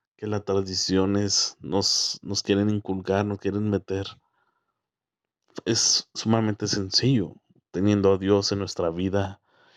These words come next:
y dejar que Él dirija y que Él la dirija.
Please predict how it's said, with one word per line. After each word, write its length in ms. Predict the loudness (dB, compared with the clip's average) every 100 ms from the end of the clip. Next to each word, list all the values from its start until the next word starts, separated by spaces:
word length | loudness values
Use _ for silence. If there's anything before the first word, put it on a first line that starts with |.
| _
y 80 | 0
dejar 360 | 0 2 0 -2
que 120 | -2
Él 100 | 0
dirija 600 | 0 2 0 0 -4 -4 _ _ _ _ _ _ _
y 140 | -14 -8
que 240 | 0 2
Él 80 | 4
la 120 | 4
dirija. 560 | 2 2 -2 -4 -12